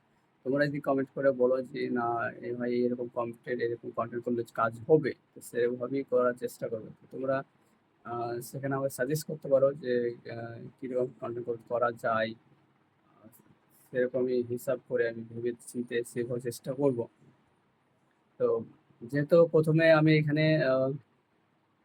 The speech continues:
ইউনিটি মেটা টোকন, আহ, ইউনিটি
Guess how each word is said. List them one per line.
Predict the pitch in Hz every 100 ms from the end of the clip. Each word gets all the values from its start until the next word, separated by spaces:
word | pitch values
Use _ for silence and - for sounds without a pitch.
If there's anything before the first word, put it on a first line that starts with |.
| _ - - _ _ 131
ইউনিটি | 156 175 175
মেটা | 160 147
টোকন, | 139 139 147 143 139 -
আহ, | 127 123 120
ইউনিটি | 131 139 143